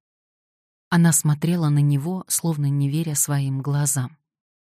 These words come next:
«Значит, вы возьмёте свои деньги и опять будете продавать свои услуги тем, кто больше даст?» Он потемнел лицом,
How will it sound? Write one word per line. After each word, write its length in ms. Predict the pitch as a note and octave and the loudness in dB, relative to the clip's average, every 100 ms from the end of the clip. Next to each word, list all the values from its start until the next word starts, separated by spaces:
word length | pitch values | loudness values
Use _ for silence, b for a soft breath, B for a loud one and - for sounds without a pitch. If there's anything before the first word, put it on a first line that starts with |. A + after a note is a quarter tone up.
| _ | _
«Значит, 440 | - F3 D#3+ - C3+ | 2 4 4 -2 2
вы 140 | G3 | 2
возьмёте 640 | E3 C#3 C3+ C3+ B2+ D#3+ | 4 2 0 0 -2 -2
свои 360 | - C#3+ D3+ F3 | -2 0 0 0
деньги 640 | C3 C3 C3 C#3+ E3 G#3+ b b b b | -2 -4 -4 -4 -4 -4 b b b b
и 80 | D3 | 2
опять 500 | E3 D3+ G#3 A3 D#3 | 2 2 -2 -2 -2
будете 440 | C#3 F3+ F3 - D3+ | -4 -4 -4 -4 -4
продавать 600 | - E3 D3+ D#3 E3+ - | 0 0 2 0 -2 -2
свои 300 | - C#3+ C#3+ | 0 0 0
услуги 520 | C#3+ - E3 B2+ A#2+ | -2 -2 -4 -4 -4
тем, 360 | - - F#3+ G#3+ - | -2 0 0 -2 -8
кто 240 | _ E3 | _ 0
больше 400 | C#3+ D3+ - E3 | 2 2 0 -2
даст?» 460 | D#3+ B3 - - - _ _ _ _ _ _ _ _ - | -2 -2 -4 -10 -20 _ _ _ _ _ _ _ _ 0
Он 220 | F3 D#3 | 2 2
потемнел 680 | - E3 - E3 D#3+ E3 D#3+ | 0 -2 -2 -2 -2 -2 -2
лицом, 640 | D#3+ F3 - D#3 B2+ | -4 -4 -6 -4 -4